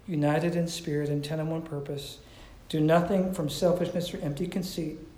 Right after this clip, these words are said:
but with humility of mind, regard one another as more important than yourselves.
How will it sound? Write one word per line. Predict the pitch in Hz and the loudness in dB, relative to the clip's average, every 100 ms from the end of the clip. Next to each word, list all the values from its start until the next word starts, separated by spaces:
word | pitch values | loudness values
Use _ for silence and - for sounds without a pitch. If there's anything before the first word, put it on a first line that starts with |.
| - - - - - - - - | -20 -20 -20 -20 -20 -18 -12 -4
but | 202 | 0
with | 156 143 | 0 0
humility | 147 143 170 180 | 2 4 4 2
of | 190 180 | 0 2
mind, | 143 135 135 135 - - - - - | 2 2 2 0 -4 -10 -16 -20 -6
regard | 156 151 160 165 | -2 4 6 6
one | 160 160 | 4 2
another | 160 151 151 147 147 - - - - - - - | 4 2 2 0 -2 -6 -14 -18 -20 -20 -12 -2
as | 143 123 | 0 0
more | 139 143 147 | 2 4 4
important | 185 151 - 147 139 135 | 2 -2 -2 -4 -4 -4
than | 139 | -4
yourselves. | 135 - 135 120 117 - - | -4 -6 -6 -6 -8 -12 -18